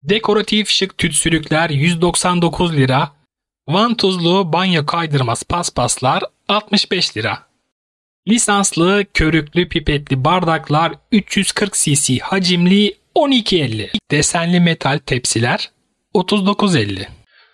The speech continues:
Tuvalet kağıdı askısı raflı otuz dokuz lira. Dokuz buçuk litre hacimli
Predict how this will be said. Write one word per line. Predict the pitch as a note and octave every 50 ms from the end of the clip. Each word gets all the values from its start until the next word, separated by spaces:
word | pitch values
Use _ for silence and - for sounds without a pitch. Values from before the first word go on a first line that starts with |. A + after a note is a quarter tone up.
| _ _ _ _
Tuvalet | - A3 A3 A3+ A#3 B3 A#3 - -
kağıdı | G#3 F#3+ F#3 F3 F3
askısı | D#3+ D#3+ D#3+ - - - D3 - - - E3 F#3 F#3+ E3+
raflı | D#3 F3+ F#3 F3+ - - - E3 F#3 F#3+ G3 A3 -
otuz | - F#3+ F#3+ - A3 A3 G3+
dokuz | G3 A3+ A3 - B3 A#3 G#3 F#3+
lira. | D3+ B2+ A#2+ G#2+ G2 - - _ _ _ _ _ _ _ _ _ - D3
Dokuz | F3 F#3+ - - A3+ G#3 G3 E3
buçuk | D#3 - - - - -
litre | B2 A#2+ - B2
hacimli | G#2+ - - C#3+ D3 C#3 C3 A#2+ A2 G#2+ A2+ A#2+ E3+ -